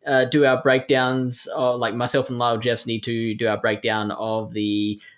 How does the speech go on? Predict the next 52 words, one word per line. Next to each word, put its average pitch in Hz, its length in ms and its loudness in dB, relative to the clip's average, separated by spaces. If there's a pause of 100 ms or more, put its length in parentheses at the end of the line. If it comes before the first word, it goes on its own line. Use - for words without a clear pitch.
uh, 117 60 -4
Hisui 143 520 2
Cup 156 220 0
coming 139 220 0
up 139 200 0
and 127 140 -4
also 127 420 2
the 120 640 -4
new 117 360 -4
Sovereign 120 420 -2
Cup - 320 -4 (380)
that 113 260 0
is 113 480 -2
starting 131 680 0
at 123 220 -4
the 123 120 -6
beginning 117 280 -4
of 107 80 -8
February. 139 400 4 (420)
And 131 480 0
with 156 240 4
that, 143 300 4
we 143 380 4
love 127 360 0
hearing 135 540 2
from 165 480 2 (100)
you. 139 500 0
If 110 260 -4
you 170 120 2
have 165 320 2
any 147 200 -2
questions 143 420 -2
or 143 180 0
suggestions 139 540 0
for 127 260 0
myself 139 540 0
or 165 300 4
DeFi 160 420 2
when 127 160 0
she 117 220 -6
is 110 120 -10
back, 117 300 -2
you 120 120 -8
can 127 140 -8
direct 123 520 -4
that 123 320 -2
feedback 110 520 -4
to 110 220 -6
P 196 200 0
V 202 140 0
P 190 120 -2
corner 156 340 0